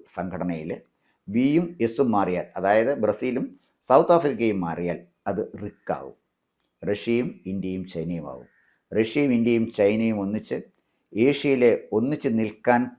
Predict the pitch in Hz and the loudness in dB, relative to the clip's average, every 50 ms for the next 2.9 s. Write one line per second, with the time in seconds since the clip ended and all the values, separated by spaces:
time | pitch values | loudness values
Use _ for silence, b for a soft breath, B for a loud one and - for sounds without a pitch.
0 | _ _ - 98 98 92 90 82 82 82 87 87 76 62 - - _ _ _ _ | _ _ 0 0 0 0 -2 -6 -6 -4 -4 -4 -6 -6 -10 -20 _ _ _ _
1 | _ _ _ _ _ _ _ _ _ _ _ _ _ _ - 101 104 110 117 117 | _ _ _ _ _ _ _ _ _ _ _ _ _ _ -4 -2 0 0 0 0
2 | 117 117 120 120 - - - 107 101 - - - - 110 104 104 107 | 0 0 -2 -2 -4 -6 -4 -4 -4 -6 -6 -8 -6 -4 -4 -4 -4